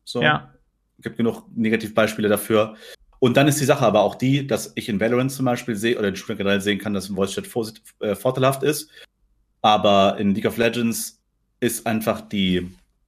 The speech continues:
Speaker 1: Informationenweitergabe und Verarbeitung so sensibel und so ein, so ein Thema, wo, wo, glaub ich, Voice-Chat nicht mal unbedingt helfen würde. Weil
Speaker 2: Ja.
Speaker 1: du ja Sachen verschieden interpretieren kannst. Bei einem Shooter steht er in der Ecke,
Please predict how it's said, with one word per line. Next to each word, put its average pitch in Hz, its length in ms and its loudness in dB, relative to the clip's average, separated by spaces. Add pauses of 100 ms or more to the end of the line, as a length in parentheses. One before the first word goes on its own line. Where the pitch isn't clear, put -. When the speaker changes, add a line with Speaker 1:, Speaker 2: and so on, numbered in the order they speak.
(460)
Speaker 1:
Informationenweitergabe 123 1500 0 (180)
und 123 160 0
Verarbeitung 147 840 0
so 127 120 0
sensibel 120 720 -2 (120)
und 101 160 -6
so 104 120 -4
ein, 101 420 -2 (480)
so 117 120 -6
ein 110 80 -2
Thema, 139 580 2 (460)
wo, 113 300 -12
wo, 120 40 2
glaub 131 200 4
ich, 135 220 -2
Voice-Chat 139 300 2
nicht 131 100 -4
mal 135 100 2
unbedingt 131 260 2
helfen 147 260 0
würde. 95 300 -4 (1400)
Weil 160 100 6
Speaker 2:
Ja. 156 60 8
Speaker 1:
du - 40 6
ja 101 60 2
Sachen 123 200 0
verschieden 135 280 -4
interpretieren 127 480 -2
kannst. 95 480 -8
Bei 113 60 -2
einem 110 120 2
Shooter 160 380 -2
steht 156 260 -2
er 135 60 2
in 117 80 0
der 113 120 0
Ecke, 180 440 -2